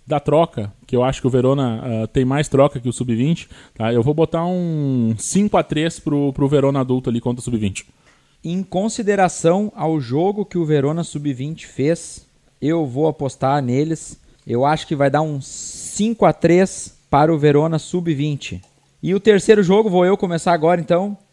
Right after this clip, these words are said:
Speaker 2: Fumaceira versus Juve. Meu amigo Felipe Moura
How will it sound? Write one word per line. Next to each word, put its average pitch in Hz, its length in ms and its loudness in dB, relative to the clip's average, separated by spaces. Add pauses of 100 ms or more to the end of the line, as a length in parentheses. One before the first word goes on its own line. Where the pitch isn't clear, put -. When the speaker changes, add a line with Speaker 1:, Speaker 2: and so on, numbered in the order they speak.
(140)
Speaker 2:
Fumaceira 196 1000 0
versus 160 500 0
Juve. 190 480 -4 (460)
Meu 131 180 -4
amigo 156 500 -2 (100)
Felipe 165 400 -4
Moura 170 540 2